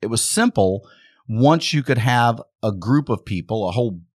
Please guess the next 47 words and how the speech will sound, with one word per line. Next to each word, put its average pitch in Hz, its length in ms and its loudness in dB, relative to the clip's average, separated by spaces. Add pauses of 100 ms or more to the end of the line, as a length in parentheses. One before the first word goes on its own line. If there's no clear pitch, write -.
(920)
building 135 440 2
full 139 240 -4
of 117 140 -4
people 120 320 -6
whose 101 240 -4
job 120 500 2
it 113 140 -2
was 101 480 2
to - 140 -8
sort 143 360 -4
through 131 120 -2
that 104 240 0
data 120 260 0
and 85 180 -6
create 101 300 -8
punch 160 260 -6
cards. - 440 -12 (480)
Then 131 240 2
you 226 120 2
feed 127 220 0
the 113 60 -2
punch 117 280 -2
cards 101 300 0
back 127 480 -2
through 120 140 -2
a 107 40 0
machine 107 440 0
that 101 120 -6
reads 117 640 -4
them, 175 400 -2 (180)
and 101 160 -2
that 107 100 -2
machine 127 260 0
was 110 140 0
also 117 260 0
created 104 320 -4
by 120 200 0
I 110 140 0
B 117 160 -4
M. 82 280 -6 (600)
The 113 140 -6
cards, 143 640 0 (400)
the 117 60 0
machines 113 380 2
that 110 120 -6
punched 131 300 0
the, 92 200 -6